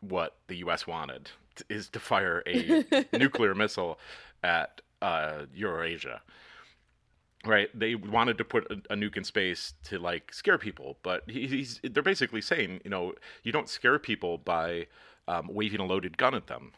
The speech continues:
Speaker 1: Like, sometimes the gun's gonna go off is, is a
Speaker 2: Mm.
Speaker 1: metaphor for that. Um, like, that's what, I think that's the main premise here. Um,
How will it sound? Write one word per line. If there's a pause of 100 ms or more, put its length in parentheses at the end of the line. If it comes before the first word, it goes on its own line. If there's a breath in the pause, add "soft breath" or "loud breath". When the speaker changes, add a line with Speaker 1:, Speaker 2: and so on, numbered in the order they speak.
(140)
Speaker 1:
Like,
sometimes
the
gun's
gonna
go
off
is,
is
a
Speaker 2:
Mm.
Speaker 1:
metaphor
for
that. (560 loud breath)
Um, (460)
like,
that's (480)
what, (280)
I
think
that's
the
main
premise
here. (560 loud breath)
Um,